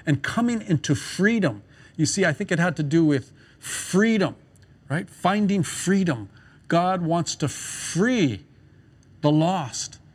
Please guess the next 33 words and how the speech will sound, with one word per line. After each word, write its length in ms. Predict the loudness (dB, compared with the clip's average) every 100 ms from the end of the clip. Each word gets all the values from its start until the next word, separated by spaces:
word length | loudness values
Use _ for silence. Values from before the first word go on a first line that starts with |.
| -20 -20 -2
And 240 | 2 4 4
we 160 | 2 2
are 220 | 0 0
the 140 | -2
leaves 580 | 2 2 2 0 0 -4
of 180 | -4 -4
the 80 | -2
tree 600 | -2 0 2 2 -4 -10 _ _ _ -20 -10
for 160 | -2
the 120 | 0
household 840 | -2 -2 0 0 -2 -6 -2 0 0
healing 560 | -2 0 2 2 -2 -10 -20 -20 0
of 140 | 0
the 80 | 4
nations. 680 | 4 4 0 -4 -12 -14 -16 -18 -20 -2
That's 320 | 2 2 2
why 220 | 0 0
I 60 | 0
was 160 | -2 -4
shown 480 | 0 2 2 -2 -6 -10
London, 540 | 2 4 4 2 0 0
England, 520 | 2 2 2 0 -6 -10
and 140 | -4 -4
France. 720 | -2 0 0 -2 -10 -14 -14 _ -20 -20 -10 0
And 120 | 2
so, 160 | 2
people, 480 | 0 0 0 -2 -6 -10 -20 -2
I 180 | 0 2
believe 380 | 0 2 2 2
with 160 | -2 -6 0
all 180 | 0 2
my 200 | 0 -2
heart, 340 | -2 -6 -6